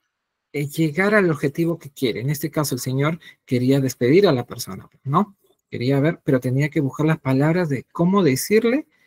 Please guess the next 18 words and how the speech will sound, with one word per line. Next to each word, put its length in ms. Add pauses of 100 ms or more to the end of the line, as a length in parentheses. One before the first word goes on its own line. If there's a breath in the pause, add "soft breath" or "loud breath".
(380)
de 100
una 120
manera 320
más 560 (680)
amigable 720 (640)
que 200
está 200
despedido. 560
Entonces 400
buscaba 320
las 140
palabras, 360
mientras 220
que 80
la 60
otra 140
señorita, 480
sí, 280